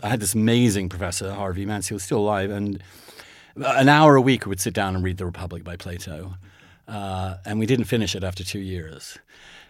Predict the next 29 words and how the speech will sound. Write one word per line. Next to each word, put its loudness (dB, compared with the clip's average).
Uh, 2
that 2
kind 0
of 0
steeping -2
in -6
scholarship -6
and -6
was 2
just 0
exhilarating -4
for -14
me. -12
And -4
I, -2
I, 4
I 2
also 8
took 2
the 8
opportunity. 4
And 0
when 4
I 6
got 4
there, 6
I 6
thought, 0
"Look, 0